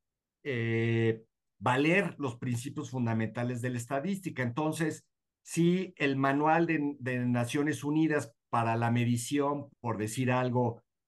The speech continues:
de, eh, de la población te dice que se tiene que hacer el recuento de tal y cual manera, eh, no tienes muchos espacios para poder, eh, interpretar con libertad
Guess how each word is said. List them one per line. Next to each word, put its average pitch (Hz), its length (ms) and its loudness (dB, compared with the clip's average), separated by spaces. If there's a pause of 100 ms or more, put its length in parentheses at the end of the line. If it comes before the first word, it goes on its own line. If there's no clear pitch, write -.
(140)
de, 113 600 4
eh, 107 680 0 (420)
de 117 180 0
la 113 180 2
población 131 800 2
te 131 120 -2
dice 135 520 0
que 117 180 -2
se 113 160 -6
tiene 127 300 -2
que 127 100 -4
hacer 123 260 0
el 127 140 0
recuento 120 560 -2
de 117 100 0
tal 127 260 -2
y 123 60 -6
cual 131 200 0
manera, 127 500 -2 (460)
eh, - 180 -8 (240)
no 175 220 4
tienes 175 500 4
muchos 165 560 2
espacios 156 680 0
para 120 300 -2
poder, 131 640 0 (580)
eh, 110 640 0
interpretar 139 840 0
con 151 160 0
libertad 135 640 -2